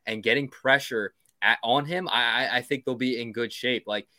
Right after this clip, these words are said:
if you're able to knock him down early, early on i-, in this game,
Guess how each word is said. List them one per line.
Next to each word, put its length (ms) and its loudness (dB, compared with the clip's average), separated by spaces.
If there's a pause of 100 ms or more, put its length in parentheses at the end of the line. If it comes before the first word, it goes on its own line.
if 140 -14
you're 120 0
able 220 4
to 80 4
knock 360 -2
him 140 -8
down 300 0
early, 540 0
early 320 2
on 320 2
i-, 20 -8
in 360 -4
this 240 -4
game, 400 -4